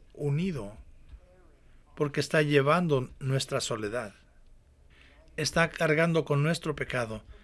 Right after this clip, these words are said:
está uniéndose a nosotros, está tomando nuestra identidad como pecados,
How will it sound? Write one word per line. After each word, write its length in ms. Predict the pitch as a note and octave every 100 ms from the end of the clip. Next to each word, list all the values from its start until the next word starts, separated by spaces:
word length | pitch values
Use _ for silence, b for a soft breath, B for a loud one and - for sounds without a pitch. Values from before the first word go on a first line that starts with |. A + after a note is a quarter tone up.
| b b
está 300 | C#3+ - D#3+
uniéndose 880 | - D#3 D#3 F3+ F#3 F3 - E3 D3+
a 120 | - D3+
nosotros, 500 | C#3 - F3 D3+ B2+
está 180 | D3+
tomando 380 | - D#3+ E3 E3
nuestra 400 | D3+ E3+ F#3 G3+
identidad 540 | F#3+ E3 D3 D#3 D#3 D3+
como 240 | D3 C#3+
pecados, 540 | C3+ C3 B2+ A#2+ -